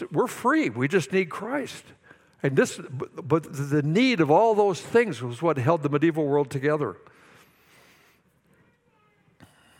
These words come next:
He knew, Huss knew intuitively how costly Wycliffe's ideas would be. He remembered his happy years at the University of Prague when he and his friends compared Wycliffe to the Bible.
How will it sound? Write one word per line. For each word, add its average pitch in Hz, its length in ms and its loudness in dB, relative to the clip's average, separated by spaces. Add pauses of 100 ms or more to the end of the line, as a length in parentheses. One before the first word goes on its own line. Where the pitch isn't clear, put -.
(1200)
He 196 180 2
knew, 226 280 2
Huss - 340 2
knew 233 180 2
intuitively 196 560 0
how 151 220 4
costly 190 560 2 (380)
Wycliffe's 175 580 0
ideas 170 720 2
would 165 180 0
be. 185 320 -2 (920)
He 196 140 0
remembered 220 500 4
his 170 180 2
happy 202 340 4
years 196 520 -2
at 131 160 -2
the 131 80 -4
University 151 440 0
of 143 100 0
Prague 180 360 2
when 127 140 0
he 147 140 4
and 160 80 -2
his 160 160 0
friends 160 420 0
compared 147 500 0
Wycliffe 160 480 2
to 175 100 -2
the 175 100 2
Bible. 175 480 2